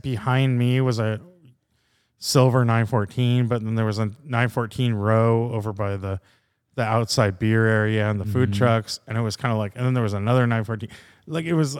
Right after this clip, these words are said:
Speaker 1: it was a little, like,
Speaker 2: Disjointed a
Speaker 1: uh,
Speaker 2: little.
Speaker 1: disjointed, and I was next to a nine nine three, and,
Speaker 2: Yeah.
Speaker 1: and then, uh,
Speaker 2: It was comforting to see as we got there in the morning. Uh, first thing I see Zwart is actively parking cars.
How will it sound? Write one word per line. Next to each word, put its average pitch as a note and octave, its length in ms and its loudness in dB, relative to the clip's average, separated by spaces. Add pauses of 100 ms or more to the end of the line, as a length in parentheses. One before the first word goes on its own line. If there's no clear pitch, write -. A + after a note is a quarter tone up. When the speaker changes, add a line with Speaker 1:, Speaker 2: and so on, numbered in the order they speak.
Speaker 1:
it D3+ 60 0
was D3 140 4
a C#3+ 60 2
little, F#3+ 400 4
like, A#2 280 -2 (520)
Speaker 2:
Disjointed G#2 560 -2
a - 20 0
Speaker 1:
uh, G2 40 0
Speaker 2:
little. E3 140 6
Speaker 1:
disjointed, D#3 480 4
and D3 100 2
I B2+ 200 4
was D3 140 4
next D3+ 200 0
to D3+ 60 2
a B2 40 4
nine B2 240 2
nine B2 220 0
three, B2+ 800 0
and, F#2+ 360 -4
Speaker 2:
Yeah. F#2+ 340 -4
Speaker 1:
and A2 220 -4
then, A2 200 0
uh, G2+ 240 -2 (360)
Speaker 2:
It C3+ 80 -6
was B2+ 240 -2 (100)
comforting C#3+ 460 2
to A2 80 2
see A2 260 -2
as G2 120 -2
we G#2 120 -2
got G2+ 220 0
there F#2+ 460 -2 (560)
in G2+ 100 -6
the G2 80 -2
morning. F#2+ 600 -4
Uh, F#2 340 -4 (100)
first - 320 -6
thing F#2+ 240 -2
I F#2+ 80 -4
see F#2 280 -6
Zwart F#2+ 540 -4 (340)
is F2+ 540 -8
actively F#2+ 460 -4
parking F#2 380 -6
cars. F#2+ 500 -6